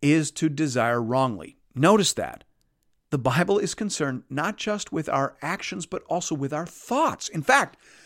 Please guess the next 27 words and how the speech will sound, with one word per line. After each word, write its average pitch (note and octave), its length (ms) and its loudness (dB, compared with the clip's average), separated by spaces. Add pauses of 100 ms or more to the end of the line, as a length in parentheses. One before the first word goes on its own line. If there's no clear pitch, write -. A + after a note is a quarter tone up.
(220)
the E3+ 120 4
first B3 580 4
and E3+ 280 0
last G3+ 720 2
commandments F#3 600 -2 (240)
deal F#3+ 360 6
in G#3 240 -2
thought. A#3+ 600 2 (840)
The E3+ 80 2
commandments F#3 440 0
cover C3+ 220 2
what G#2+ 180 -4
you G2 60 -8
think, B3+ 420 -2
what C3+ 180 -4
you A#2+ 60 -4
say, G3+ 480 0
and D#3 160 -8
what E3 160 -6
you E3 80 -4
do. F#3 300 -2
All A#3 220 0
those G#3+ 280 6
things F3+ 220 -6
matter D#3 240 -2
to G3+ 80 -2
God. - 380 -2